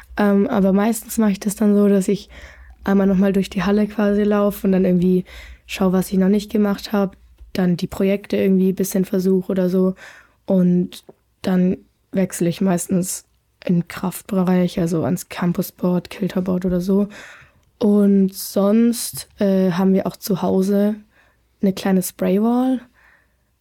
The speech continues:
Da bin ich tatsächlich aber gar nicht mal so oft, weil irgendwie Spraywall, weiß nicht, reizt mich <laughs> meistens nicht so. Und, äh, sonst haben wir auch so einen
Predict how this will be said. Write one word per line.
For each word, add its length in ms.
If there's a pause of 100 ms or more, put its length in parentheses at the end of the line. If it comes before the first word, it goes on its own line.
(180)
Da 100
bin 220
ich 100
tatsächlich 340
aber 140
gar 200
nicht 180
mal 160
so 500
oft, 640 (800)
weil 140
irgendwie 340
Spraywall, 680
weiß 180
nicht, 320
reizt 320
mich 140
<laughs> 0
meistens 480
nicht 280
so. 140 (1300)
Und, 760
äh, 200
sonst 320
haben 100
wir 140
auch 160
so 160
einen 240